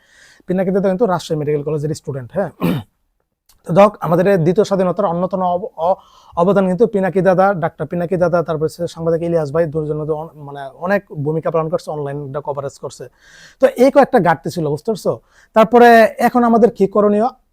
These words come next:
যদি সার্কুলার না দেয়, ওনারা তো বলতাছে দিবে না, দি-, ইয়া করবে না, দিলে আগে দিয়া দিত, already কিন্তু এখনো দিচ্ছে না, তার মানে ক্লাসও শুরু আছে, তার মানে এটা কিন্তু এই আন্দোলনের পর থেকে আর কেউ এটা আগ্রহ দেখাবে না। শিওর থাকো, যারা এতদিন এত কিছু পর্যায়ে করছে যে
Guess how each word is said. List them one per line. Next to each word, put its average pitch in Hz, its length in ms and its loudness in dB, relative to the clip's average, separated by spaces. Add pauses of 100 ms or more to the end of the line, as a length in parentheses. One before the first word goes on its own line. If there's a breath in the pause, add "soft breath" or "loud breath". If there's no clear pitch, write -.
যদি 214 240 4
সার্কুলার 214 340 -2 (100)
না 175 120 -2
দেয়, 127 240 -6 (600)
ওনারা 220 180 -2
তো 254 100 0 (240)
বলতাছে 196 480 0
দিবে 165 300 2
না, 160 120 -4 (100)
দি-, 165 280 -6
ইয়া 151 200 -8
করবে 156 220 -6
না, 170 100 -6 (320)
দিলে 208 200 4
আগে 214 220 6
দিয়া 185 160 4
দিত, 180 200 2
already 185 340 0
কিন্তু 226 200 -2
এখনো 190 280 -2
দিচ্ছে 170 300 -6
না, 143 140 -8
তার 160 160 -10
মানে 202 160 -4 (380 soft breath)
ক্লাসও 208 260 2
শুরু 214 200 2
আছে, 202 220 4
তার 175 160 -2
মানে 202 200 0
এটা 196 160 0
কিন্তু 240 220 2 (380 loud breath)
এই 247 140 10
আন্দোলনের 254 480 6
পর 247 80 6
থেকে 240 200 0
আর 214 200 6
কেউ 220 200 2
এটা 202 220 2
আগ্রহ 180 220 0
দেখাবে 185 280 0
না। 196 140 -4
শিওর 196 320 -2
থাকো, 175 260 2 (360)
যারা 170 240 2
এতদিন 196 280 0
এত 196 160 0
কিছু 214 220 2 (160)
পর্যায়ে 208 340 2 (240)
করছে 214 300 0
যে 170 180 2